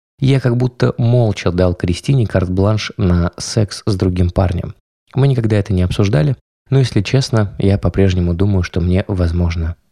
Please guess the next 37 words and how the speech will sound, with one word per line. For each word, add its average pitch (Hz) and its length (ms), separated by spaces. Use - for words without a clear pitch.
тоже 85 360
изменили. 80 540
Меня 147 180
это 139 140
не 123 80
задевает, 113 640
но 104 100
я 95 180
был 90 180
бы 92 120
рад 98 260
узнать, 87 440
что - 260
ошибаюсь. - 600
Большинство 139 460
моих 131 240
друзей – 120 320
молодые 98 400
парни. 92 420
Они 113 240
поддержали 101 560
моё 92 200
решение 107 520
не 107 160
рассказывать 92 540
Кристине. 90 520
"Раз 107 200
ты 107 100
считаешь, 98 420
что - 200
это 92 160
правильно 135 560
и - 60
что - 180
так 87 200
будет 87 280
лучше, 117 380